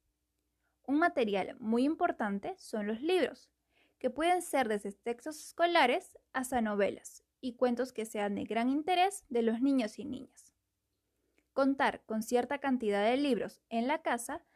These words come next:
se relaciona consistentemente con el desempeño y logro escolar.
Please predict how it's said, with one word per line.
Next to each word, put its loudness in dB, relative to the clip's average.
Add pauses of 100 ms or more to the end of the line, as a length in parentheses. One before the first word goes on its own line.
(120)
se 0
relaciona 2
consistentemente -2
con 0
el 4
desempeño 0
y 0
logro 4
escolar. -4